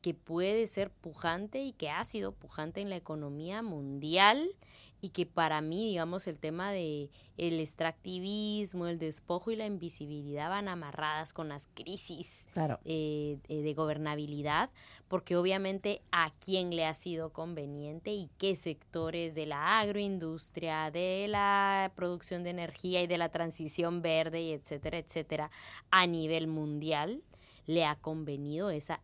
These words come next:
Speaker 1: ingobernabilidad para seguir haciendo un negocio con toda la región. Y por eso, eh, articularnos nosotras y nosotros como una región, poner nuestras reglas, y esto sería,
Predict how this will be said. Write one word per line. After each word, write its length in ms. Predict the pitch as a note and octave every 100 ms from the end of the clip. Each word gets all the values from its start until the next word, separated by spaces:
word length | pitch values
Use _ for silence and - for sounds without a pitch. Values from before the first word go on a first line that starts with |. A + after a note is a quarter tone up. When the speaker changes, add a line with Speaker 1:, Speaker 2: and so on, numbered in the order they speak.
| -
Speaker 1:
ingobernabilidad 1080 | F3+ D#3+ D3 C#3+ C#3 C#3+ C#3 C#3 C#3 C#3 C3
para 200 | G3+ A3
seguir 300 | - C#3+ D3
haciendo 540 | D3 F3 E3+ E3+ G3 - - - - -
un 380 | G#3+ F#3 F3+
negocio 800 | F3+ E3+ D3+ G#3 G4 - E3 A#3 - - - -
con 260 | D3+ D3
toda 320 | - G3 G3
la 140 | D#3+ D3+
región. 440 | - - C4+ G3+ -
Y 120 | G3+
por 260 | - E3 G#3
eso, 320 | G#3+ D3+ - - - - -
eh, 260 | D#3 D3+ D#3
articularnos 1040 | F3 E3+ - E3 - E3 E3 F3 G#3 C4
nosotras 840 | C4+ C4+ - D4 C#4+ A3+ A#3 - A3
y 60 |
nosotros 540 | G3+ G3 G3 E3+ D#3 -
como 260 | D#3+ D3+ D3+
una 220 | F3 G3
región, 760 | G3 G3+ - G3+ G3 G3 G3 - - - - -
poner 340 | D#3+ D#3 D#3+ E3+
nuestras 460 | G3+ G#3 F#3+ F3+ F#3
reglas, 500 | G3 F#3+ E3+ D#3 D#3
y 120 | D3+
esto 200 | D3 A#3
sería, 520 | - C#3+ C#3 C#3+ C#3